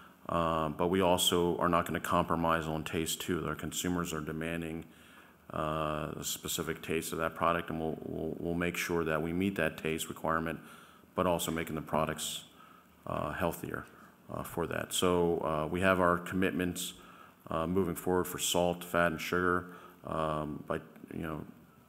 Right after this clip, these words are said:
by different time periods, and we're, we're meeting those goals as we speak. Um, but there's still a lot more work to do to get this, uh, get through, uh, all areas of, you know, 'cause we have a lot of products out there, a lot of brands,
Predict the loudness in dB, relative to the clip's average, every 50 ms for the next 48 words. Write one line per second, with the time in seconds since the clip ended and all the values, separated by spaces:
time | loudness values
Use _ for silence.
0 | -20 -20 -18 -18 -16 -6 -4 -4 -4 -2 -4 -4 -2 -4 -4 -2 0 0 2 2
1 | 0 -2 2 4 6 6 6 6 4 2 -4 -6 -6 -4 -4 -4 -4 -4 -4 -4
2 | -4 -4 -4 -2 -2 0 0 0 0 0 0 -2 -2 -4 -4 -2 -2 -2 -2 0
3 | -2 -2 -4 -4 -4 -6 -6 -6 -6 -4 -4 -4 -4 -6 -10 -18 -18 -20 -20 -20
4 | -20 -20 -20 -20 -20 -12 -6 -4 -2 0 0 -2 -2 -4 -4 -8 -10 -14 -18 -20
5 | -20 -20 -20 -10 -2 -2 -2 -2 0 -2 -2 2 4 4 6 6 6 6 6 4
6 | 2 0 0 2 2 2 2 2 2 -2 -2 0 2 2 2 0 -2 0 0 0
7 | 0 2 0 0 0 2 0 -2 -2 -4 -6 -12 -20 -20 -20 -20 -20 -20 -20 -20
8 | -20 -14 -6 -4 -2 0 0 0 0 0 -2 -4 -2 -2 -2 -2 -2 -6 -6 -2
9 | 0 0 0 0 -2 -4 -6 -4 -4 -4 -6 -8 -10 -4 2 2 4 4 4 4
10 | 4 4 4 2 2 -2 -4 -6 -8 -8 -6 -4 -4 -4 -4 -6 -8 -12 -14 -16
11 | -18 -20 -20 -20 -20 -20 -20 -20 -20 -14 -12 -10 -10 -10 -10 -8 -8 -4 0 2
12 | 2 2 2 4 4 4 2 2 0 2 4 4 4 4 2 -2 -4 -6 -6 -4
13 | -4 -4 -2 -2 -2 -2 -4 -4 -2 -2 0 0 0 0 -2 -4 -6 -8 -12 -14